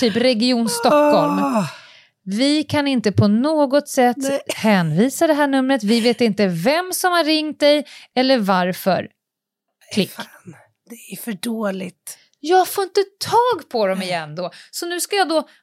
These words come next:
Speaker 1: Vad är, vad är alternativet? Ja, det är att på måndag morgon börja om då.
Speaker 2: Ja.
Speaker 1: "Hej, vi har hög belastning just nu. Telefonkön är full.
Speaker 2: <laughs>
Speaker 1: Skjut mig i hjärnan.
Speaker 2: Men jag kan
Speaker 1: Det är
Speaker 2: också
Speaker 1: bättre.
Speaker 2: tycka att
Speaker 1: Gör
Speaker 2: det
Speaker 1: processen kort."
Speaker 2: Ja, men där tycker jag också att vården har ett ansvar,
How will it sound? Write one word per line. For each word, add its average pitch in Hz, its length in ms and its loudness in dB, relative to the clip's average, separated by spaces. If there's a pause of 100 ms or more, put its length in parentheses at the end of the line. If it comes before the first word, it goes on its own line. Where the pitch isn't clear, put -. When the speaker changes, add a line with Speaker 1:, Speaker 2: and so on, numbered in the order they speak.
Speaker 1:
Vad 349 160 0
är, 320 200 -2
vad 349 120 2
är 349 40 4
alternativet? 339 640 -2
Ja, 320 100 2
det 330 140 -2
är 320 40 2
att 320 100 -6
på 330 100 -8
måndag 294 300 -4
morgon 262 240 -2
börja 262 240 2
om 247 180 0
då. 170 260 -4 (120)
Speaker 2:
Ja. 285 80 -10
Speaker 1:
"Hej, 226 140 0 (200)
vi 233 60 -6
har 220 100 -6
hög 202 340 -6
belastning 196 500 -8
just 214 220 -10
nu. 220 180 -12
Telefonkön 170 680 -10
är 170 60 -10
full. 185 500 -6
Speaker 2:
<laughs> - 1160 -20
Speaker 1:
Skjut 180 360 -8
mig 170 200 -6
i 165 100 -8
hjärnan. 170 560 -6
Speaker 2:
Men 269 100 0
jag 269 140 2
kan 294 120 0
Speaker 1:
Det 294 60 0
är 269 40 -4
Speaker 2:
också 190 160 -4
Speaker 1:
bättre. 202 80 -4
Speaker 2:
tycka 269 280 -4
att 254 200 -12
Speaker 1:
Gör 240 300 0
Speaker 2:
det 240 100 -2
Speaker 1:
processen 233 520 -6
kort." - 480 -2
Speaker 2:
Ja, 90 320 -6
men 294 180 -4
där 311 140 4
tycker 311 280 -6
jag 277 60 2
också 269 160 -6
att 233 80 -6
vården 262 540 -4
har 208 260 -2
ett 202 160 -10
ansvar, 214 800 -4